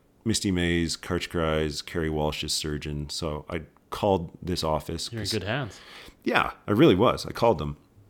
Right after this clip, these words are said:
Speaker 1: Like, "Hey, I need to get this surgery. I'm a pro player from,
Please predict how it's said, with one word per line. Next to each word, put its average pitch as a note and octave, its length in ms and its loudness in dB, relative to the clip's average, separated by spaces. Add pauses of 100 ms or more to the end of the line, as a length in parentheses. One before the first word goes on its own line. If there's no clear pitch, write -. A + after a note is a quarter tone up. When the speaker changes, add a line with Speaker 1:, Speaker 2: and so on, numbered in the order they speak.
(400)
Speaker 1:
Like, F2 180 2
"Hey, G2 200 10
I F#2 140 2
need A#2+ 200 4
to F2+ 80 -2
get D#2+ 200 0
this D#2 160 -2
surgery. D#2+ 540 2
I'm D#2 100 -2
a D2+ 80 -4
pro D#2+ 260 -4
player D2 640 -2 (180)
from, - 240 -14